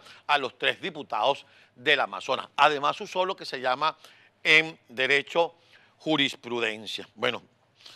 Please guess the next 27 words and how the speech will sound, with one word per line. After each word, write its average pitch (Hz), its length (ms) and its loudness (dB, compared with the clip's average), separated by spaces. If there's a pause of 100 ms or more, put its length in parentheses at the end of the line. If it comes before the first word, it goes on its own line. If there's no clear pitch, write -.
(120)
me 127 160 0
atreví 120 400 0
a 135 60 6
hablar 147 200 4
eso, 147 220 0
me 147 80 -4
escuchó 120 500 -6 (200)
nuestro 131 340 -8
próximo 135 460 -8
invitado, 123 560 2 (340)
el 120 140 -10
doctor 143 520 0 (180)
Omar 135 500 0
Moratosta, 127 760 -4
abogado 113 380 0
penalista. 135 600 -6 (560)
Eh, 123 160 -2
me 131 120 -2
disculpa 165 640 6
si 127 340 -6 (280)
usé 160 800 6 (840)
mal 143 260 0
el 180 160 -2
término, 175 460 4
mi 135 100 -8
querido 147 300 0
doctor 170 400 4